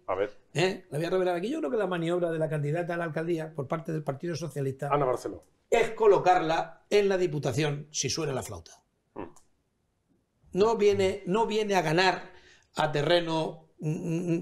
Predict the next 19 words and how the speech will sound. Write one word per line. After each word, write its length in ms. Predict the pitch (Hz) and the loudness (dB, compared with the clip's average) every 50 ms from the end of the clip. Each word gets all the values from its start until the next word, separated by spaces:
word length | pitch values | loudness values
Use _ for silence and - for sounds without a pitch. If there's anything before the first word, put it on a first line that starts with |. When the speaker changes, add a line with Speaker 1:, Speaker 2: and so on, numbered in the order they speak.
| - - - | -4 -10 -10
Speaker 2:
mm, 40 | - | -8
la 60 | 131 | -4
señora 320 | 113 135 139 151 156 156 151 | -2 -2 0 0 0 0 2
de 120 | 147 147 | 0 0
Sachs, 340 | 143 175 180 208 - - - | 2 2 2 2 0 -4 -8
con 160 | - 139 120 117 | -6 -8 -6 -4
todos 220 | 135 135 135 139 | -4 -4 -2 -4
mis 120 | 147 151 | -4 -4
respetos, 500 | 156 147 143 - 170 156 151 - - - - _ _ _ _ _ | -4 -4 -6 -6 -6 -6 -6 -8 -8 -10 -16 _ _ _ _ _
a 100 | - 135 | -4 -2
Sachs, 480 | - - 185 185 180 - - - - _ _ _ _ _ _ | 2 4 2 2 2 -2 -8 -10 -12 _ _ _ _ _ _
al 120 | - 135 131 | -8 -6 -4
Ayuntamiento 500 | 139 135 131 139 151 147 147 147 156 165 | -4 -4 -4 -4 -4 -2 -2 0 0 0
de 60 | 156 | 0
Alicante 340 | 151 147 156 156 156 185 165 | 0 0 0 0 0 -2 -2
no 100 | 160 143 | -2 -2
tiene 200 | 151 139 135 123 | 0 0 0 0
mucho 280 | 127 147 139 - 135 | 0 -2 -2 -2 -4
sentido. 480 | - - 101 92 90 - 92 82 - | -4 -4 -6 -10 -12 -12 -12 -14 -14